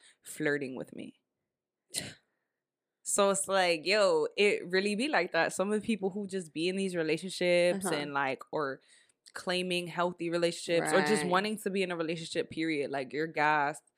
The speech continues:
Speaker 1: I j-, I don't know. I just know a lot of people who just beast into be with a shorty, and then it's like, for what? You're cheating on her.
Speaker 2: Mm-hmm.
Speaker 1: <laughs>
Speaker 2: Yeah,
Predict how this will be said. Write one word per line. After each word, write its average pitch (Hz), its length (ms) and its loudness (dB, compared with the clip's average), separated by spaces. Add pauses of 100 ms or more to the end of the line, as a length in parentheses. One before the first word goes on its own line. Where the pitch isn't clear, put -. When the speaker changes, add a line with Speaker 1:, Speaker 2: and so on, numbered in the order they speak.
(640)
Speaker 1:
I 285 120 8
j-, 277 160 -2
I 247 100 10
don't 240 100 6
know. 185 100 10
I 185 120 10
just 208 160 -2
know 196 220 4
a - 20 6
lot 160 160 6
of 165 60 -2
people 156 240 -2
who 151 160 -6
just 151 200 -14 (520)
beast 185 300 -10
into 156 260 -6
be 151 200 -6
with 147 200 -4
a 160 40 -6
shorty, 143 520 -6
and 143 140 -8
then 147 180 -4
it's - 180 -8
like, 139 240 -4
for 139 160 -6
what? 139 340 0
You're 156 100 -6
cheating - 300 -8
on 135 120 -6
her. 151 260 -10 (220)
Speaker 2:
Mm-hmm. 175 380 -14 (420)
Speaker 1:
<laughs> - 500 -20
Speaker 2:
Yeah, 165 500 -6